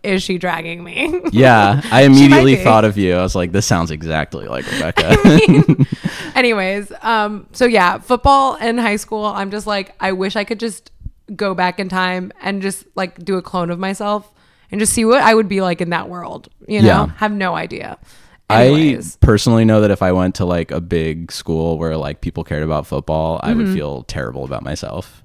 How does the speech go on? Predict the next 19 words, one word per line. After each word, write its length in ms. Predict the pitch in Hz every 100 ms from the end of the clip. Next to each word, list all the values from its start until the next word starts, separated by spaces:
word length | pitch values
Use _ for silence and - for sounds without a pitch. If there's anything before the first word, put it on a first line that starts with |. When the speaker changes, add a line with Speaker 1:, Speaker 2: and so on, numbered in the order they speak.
| -
Speaker 1:
Probably. 460 | 254 277 190 175 180
Speaker 2:
Yeah. 160 | - - - -
Speaker 1:
Yeah. 340 | 202 170 175 185 - -
Okay. 340 | 339 285 240
So, 480 | 294 262 247 247 240 - _ _ _ -
uh, 300 | 247 240 -
Aaron's 440 | 247 277 294 330 -
friend. 720 | - 240 190 175 202 214 -
Speaker 2:
Yeah. 480 | - 139 113 98 92
So 480 | - 143 127 123 117
Aaron's 320 | 101 117 131 -
friend, 400 | 110 107 104 104
who 240 | 120 104
I'm 140 | 95
gonna 140 | 113 117
refer 240 | 110 107
to 60 | 104
as 120 | 92
Caitlin. 640 | - 90 73 65 67 104